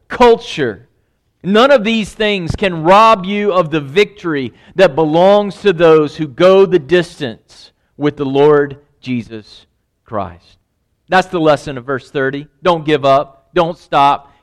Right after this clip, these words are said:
Keep walking, waiting on the Lord's victory. The Israelites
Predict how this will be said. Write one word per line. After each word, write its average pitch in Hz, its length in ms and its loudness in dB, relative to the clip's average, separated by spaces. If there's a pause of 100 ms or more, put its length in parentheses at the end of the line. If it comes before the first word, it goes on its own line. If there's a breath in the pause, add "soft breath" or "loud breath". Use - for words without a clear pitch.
Keep 180 340 -8 (180)
walking, 147 680 -2 (880)
waiting 156 420 0
on 143 140 -2
the 139 80 -4
Lord's 139 300 -2
victory. 135 400 -4
The 165 220 -4
Israelites 170 680 -2